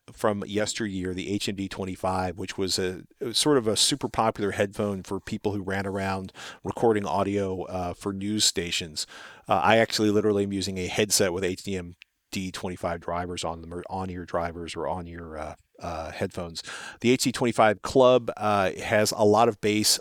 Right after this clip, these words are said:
Bluetooth connectivity, and, uh, a plasticky, but, uh, you know, should be a fairly bomb-proof design. They're talking about twenty-five hours of battery life, uh, Bluetooth five, A A C, aptX, low latency,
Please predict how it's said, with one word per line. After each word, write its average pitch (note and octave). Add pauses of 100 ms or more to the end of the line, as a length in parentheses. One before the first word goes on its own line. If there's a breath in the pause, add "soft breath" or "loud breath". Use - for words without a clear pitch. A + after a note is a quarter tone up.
Bluetooth A2+
connectivity, G2+
and, F#2+
uh, F#2
a G2+
plasticky, G#2 (360 loud breath)
but, G2+
uh, F2 (120)
you G2
know, E2 (260)
should -
be G#2+
a -
fairly G2
bomb-proof F2+
design. F2+ (120)
They're A2+
talking B2+
about G#2+
twenty-five A#2+
hours G2
of E2+
battery F#2+
life, F#2
uh, F2
Bluetooth A2
five, F#2+
A -
A F#2+
C, F#2
aptX, - (440 loud breath)
low A2
latency, G2+